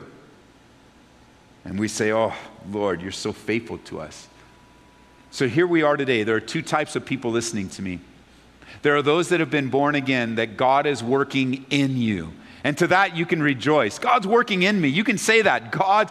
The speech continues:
say it out loud. "God is working in me." Go ahead, say it out loud. "God's working in me."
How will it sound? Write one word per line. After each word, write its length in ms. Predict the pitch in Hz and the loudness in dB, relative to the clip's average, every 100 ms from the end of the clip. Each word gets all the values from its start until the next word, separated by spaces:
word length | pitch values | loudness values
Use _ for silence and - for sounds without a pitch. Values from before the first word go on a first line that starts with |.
| - | -4
say 180 | - 233 | 2 4
it 60 | 247 | 6
out 160 | 233 | 6
loud. 320 | 220 175 127 113 | 6 4 2 4
"God 360 | 175 196 220 | 6 8 6
is 120 | 190 | 4
working 280 | 185 185 185 | 2 2 2
in 160 | 170 151 | 2 0
me." 100 | 117 | 0
Go 160 | 160 | 2
ahead, 140 | 170 - | 2 2
say 100 | 190 | 2
it 60 | |
out 120 | 196 180 | 4 4
loud. 180 | 120 - - - - | 0 -2 -14 -18 0
"God's 320 | 185 208 214 | 4 4 2
working 360 | 233 240 226 208 | 2 2 2 2
in 160 | 208 | 2
me." 180 | 147 92 | 0 -2